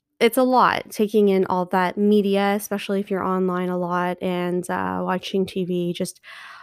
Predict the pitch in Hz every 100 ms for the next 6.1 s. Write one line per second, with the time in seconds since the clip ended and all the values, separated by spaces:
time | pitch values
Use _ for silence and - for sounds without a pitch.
0 | - _ - 220 - - 202 - 208 208
1 | 185 175 180 202 190 185 196 190 180 180
2 | 185 180 190 - 196 240 202 180 175 175
3 | 262 - _ _ _ _ _ 202 175 175
4 | 180 - _ _ _ _ _ - 180 180
5 | 180 185 180 175 190 - 185 180 170 202
6 | 320